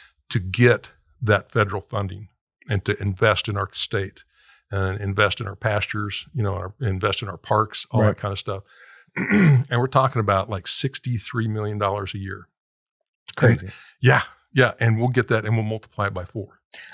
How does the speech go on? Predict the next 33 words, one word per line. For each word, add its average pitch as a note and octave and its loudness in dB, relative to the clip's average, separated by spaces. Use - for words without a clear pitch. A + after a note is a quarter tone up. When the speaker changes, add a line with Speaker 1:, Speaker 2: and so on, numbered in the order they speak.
Speaker 2:
I D3 8
don't G#3+ 8
actually F3+ 6
believe C3+ 6
that A#2+ 2
the G#2+ 0
government's A2+ 2
that G#2+ 6
ineffective G#2+ 2
that F#2+ -6
they're F#2+ -2
misspending G2+ 0
sixty-three - -4
million B2 0
dollars. - -2
That's F3+ 6
impossible. G3+ 4
Speaker 1:
Yeah, C3+ 4
right. G2+ 2
Speaker 2:
Talk E3 4
about E3+ 6
the, D3 6
the C3+ 6
Speaker 1:
<laughs> - -8
Speaker 2:
Kansas B2+ 2
City, A#2+ 4
the A#2+ 0
sports. D#3 2
Speaker 1:
Yeah. C3 4
So, B2+ 2
so A#2+ 4
the, G#2 4
the, A2+ -2